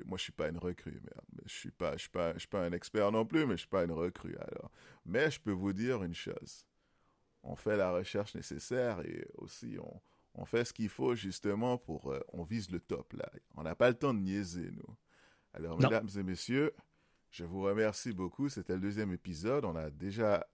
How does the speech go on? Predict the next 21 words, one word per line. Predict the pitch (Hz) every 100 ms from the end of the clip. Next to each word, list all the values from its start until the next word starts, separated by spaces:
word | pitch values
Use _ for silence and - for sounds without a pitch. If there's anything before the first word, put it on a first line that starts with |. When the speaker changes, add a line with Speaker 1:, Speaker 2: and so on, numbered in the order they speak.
| 82
Speaker 1:
euh, | 78 - 85
euh, |
trop | - -
parlé. | - 92 78 113 156 - - _ _ _ _ _
Euh, | 80 78 78
c-, | - - - -
on | 90
est | 98
un | 104
jour | 95 98
de | 90
semaine, | - 92 120 113
alors | 78 90 92 82
il | 80
faut | - 110
aller | 92 98
se | -
coucher | 92 -
de | 80
bonne | 80 73
heure. | 107 131